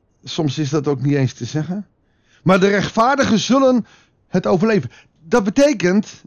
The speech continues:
niet dat rechtvaardige mensen niet zullen sterven. Alleen Paulus is heel duidelijk: de dood is niet het einde. Dat is de overgang naar de eeuwigheid. En dan zeggen van, ja, nu, wat een cliché, wat dom.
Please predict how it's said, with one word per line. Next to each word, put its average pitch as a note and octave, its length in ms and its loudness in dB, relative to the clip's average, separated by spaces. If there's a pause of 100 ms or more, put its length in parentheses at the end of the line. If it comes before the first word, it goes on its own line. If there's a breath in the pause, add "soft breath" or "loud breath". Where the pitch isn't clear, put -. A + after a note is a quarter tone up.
(100)
niet A3 720 4
dat G3+ 220 2
rechtvaardige F3+ 640 0
mensen D#3+ 320 -2
niet F#3+ 140 2
zullen D#3+ 220 -6
sterven. G#3+ 480 -4 (1040)
Alleen E3+ 340 2
Paulus A3 400 2
is D#3+ 120 0
heel G3 160 6
duidelijk: E3+ 340 0
de G3+ 100 -2
dood F3+ 260 4
is A3+ 220 -2
niet B3 180 4
het G3+ 160 2
einde. B2+ 400 -4 (380 soft breath)
Dat D3+ 200 0
is C3+ 120 0
de C#3+ 80 -2
overgang D#3+ 500 0
naar F3 100 2
de F3+ 100 -4
eeuwigheid. F#3 540 -2 (240 soft breath)
En B2+ 160 -6
dan E3+ 180 2
zeggen D3+ 240 -2
van, B2+ 120 -4
ja, C3+ 140 2
nu, D#3 760 6
wat D#3+ 220 -2
een A2+ 160 -2
cliché, D#3+ 420 -4
wat C3+ 240 -2
dom. D3+ 220 0